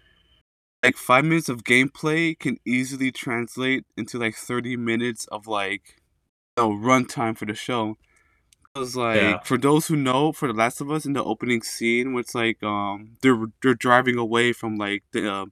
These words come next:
Speaker 1: beginning of the infection, like, the outbreak and all that. You, for when you're playing the game, that's, like, a, that's a good minute, maybe three minutes worth of gameplay.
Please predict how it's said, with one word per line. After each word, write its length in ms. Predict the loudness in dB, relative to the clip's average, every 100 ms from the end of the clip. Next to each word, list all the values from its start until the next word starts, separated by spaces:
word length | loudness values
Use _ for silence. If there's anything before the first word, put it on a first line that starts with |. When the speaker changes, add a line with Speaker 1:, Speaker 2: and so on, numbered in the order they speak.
| _
Speaker 1:
beginning 520 | 0 6 6 6 0
of 140 | -4 -4
the 60 |
infection, 760 | -6 -6 -6 -6 -6 -8 -8 -8
like, 160 | -8
the 60 | 0
outbreak 400 | 0 0 -4 -4
and 140 | -4
all 100 | -6
that. 240 | -6 -8 -10 _ _ _ _ _ _
You, 460 | 0 4 4 4 0 _
for 140 | 0
when 100 | 2
you're 80 | 2
playing 240 | 2 2
the 80 | 2
game, 360 | 0 2 2 0
that's, 200 | -4 -4
like, 160 | -4 -2
a, 100 | -2 -2
that's 200 | -4 -4
a 80 | -8
good 520 | 0 2 4 2 -2 -16 _ _
minute, 540 | 0 2 4 4 2 -2
maybe 220 | -2 0 0
three 240 | 0 0
minutes 580 | 2 0 -2 -4 -14 -4
worth 220 | -4 -4
of 80 | -2
gameplay. 500 | 0 0 -4 -6